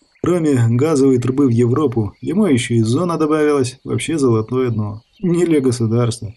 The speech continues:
для него лично. Народу достался гемор в виде развернутых пиндосовских П Р О. Самум прочертил прутиком линию заграждения. «Мины ударно-спусковые или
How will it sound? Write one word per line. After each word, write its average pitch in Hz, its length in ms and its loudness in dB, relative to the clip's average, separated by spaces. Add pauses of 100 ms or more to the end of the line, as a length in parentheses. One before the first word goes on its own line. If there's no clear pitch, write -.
для 123 200 2
него 139 200 2
лично. - 420 -2 (280)
Народу 175 720 0
достался 156 560 -2
гемор 135 420 2 (100)
в - 20 -14
виде 135 260 2
развернутых 127 680 0
пиндосовских 131 720 -2
П 131 100 -2
Р 135 60 2
О. 107 300 0 (380)
Самум 139 460 -2
прочертил 120 680 0 (100)
прутиком 127 540 0
линию 127 260 2
заграждения. 123 640 0 (340)
«Мины 139 500 -2 (120)
ударно-спусковые 135 1120 -2
или 131 360 0